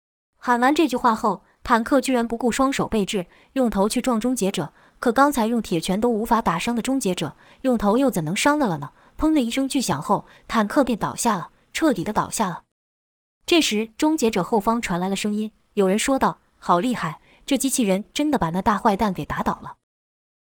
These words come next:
又有人说：“他们刚说他们是人类的希望，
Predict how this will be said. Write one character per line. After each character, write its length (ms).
又 120
有 100
人 140
说 280
：“他 120
们 80
刚 160
说 260
他 160
们 80
是 120
人 140
类 140
的 60
希 180
望， 220